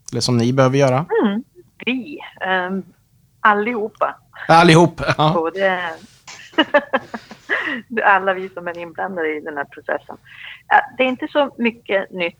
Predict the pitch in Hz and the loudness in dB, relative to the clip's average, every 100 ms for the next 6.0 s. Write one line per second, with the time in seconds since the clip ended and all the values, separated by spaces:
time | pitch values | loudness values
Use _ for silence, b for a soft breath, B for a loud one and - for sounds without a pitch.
0 | _ 202 175 170 156 160 - 175 160 151 | _ -4 -2 0 -2 -2 -2 -2 2 0
1 | - 208 208 247 240 _ - - - _ | 0 -4 -2 -2 -2 _ -6 -6 -6 _
2 | _ _ _ _ 190 196 202 226 220 180 | _ _ _ _ 0 2 2 2 0 0
3 | 180 - 170 180 170 165 165 _ 170 160 | -4 -6 -10 -8 -6 -8 -8 _ -6 -4
4 | 160 156 _ 165 156 147 147 170 196 - | -4 -6 _ 0 4 4 4 0 -6 -4
5 | - 220 - 185 - 415 294 175 - | -2 -2 0 -4 0 2 4 4 2